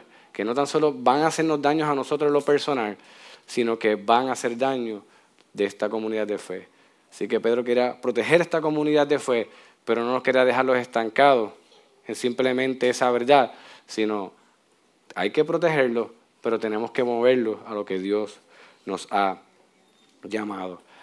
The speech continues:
Así que somos posesión de Dios a fin de anunciar las virtudes de aquel,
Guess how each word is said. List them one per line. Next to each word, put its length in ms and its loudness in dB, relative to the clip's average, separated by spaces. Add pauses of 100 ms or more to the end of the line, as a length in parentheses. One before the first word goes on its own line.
(120)
Así 260 -2
que 340 2 (760)
somos 260 0
posesión 420 -2
de 120 2
Dios 480 0 (1200)
a 160 -10
fin 280 -4
de 60 -2
anunciar 460 -2
las 140 0
virtudes 420 -2
de 80 -2
aquel, 400 -2